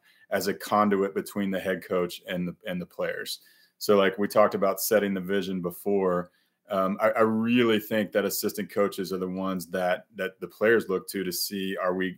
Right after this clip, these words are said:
are we carrying that out? You know, how is that done on a day-to-day basis? Are these guys doing what's, what the program expects of them so that,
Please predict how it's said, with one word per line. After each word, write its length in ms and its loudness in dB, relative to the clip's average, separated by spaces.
are 80 -2
we 140 -4
carrying 380 0
that 180 2
out? 240 -4
You 80 -4
know, 60 0
how 220 4
is 100 2
that 180 4
done 180 2
on 160 -2
a 60 -4
day-to-day 440 -2
basis? 440 -8
Are 60 -6
these 240 0
guys 320 4
doing 500 -2
what's, 380 -2
what 220 -4
the 80 -4
program 500 -2
expects 440 -4
of 100 -6
them 320 -4
so 160 -4
that, 200 0